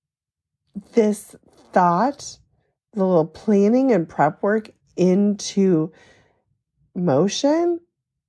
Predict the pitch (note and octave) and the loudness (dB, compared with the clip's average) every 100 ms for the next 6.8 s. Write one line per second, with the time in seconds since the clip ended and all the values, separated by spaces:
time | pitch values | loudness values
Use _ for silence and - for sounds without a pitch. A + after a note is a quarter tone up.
0 | _ _ A#3+ A#3 C4+ C#4+ C4 C4 D4 D#4+ | _ _ -2 2 2 2 2 2 2 0
1 | A3+ B3+ C4 A#3+ B3+ C4+ F3+ - - _ | -2 2 2 2 0 0 -2 -8 -10 _
2 | - G#3 G#3 G#3+ G#3 F#3+ F#3 F3 - C4+ | 0 2 2 2 2 2 2 -2 -2 0
3 | D4 F#3 G3+ B3 G3 F#3+ B3+ A3 G3 F#3 | 0 0 -2 -2 -4 -2 0 2 2 2
4 | E3 F3 - - D#3 D3+ C3 D3+ F3 D#3 | 2 0 -2 0 2 2 2 0 0 0
5 | - D#3 D3+ C#3 C3 D#3+ B3 A#3 D#3+ F#3 | -2 0 2 0 -2 -2 0 0 -2 -2
6 | C#3+ - D#3+ C3 - E3 D3 B2 | -2 -2 0 0 -2 0 0 -2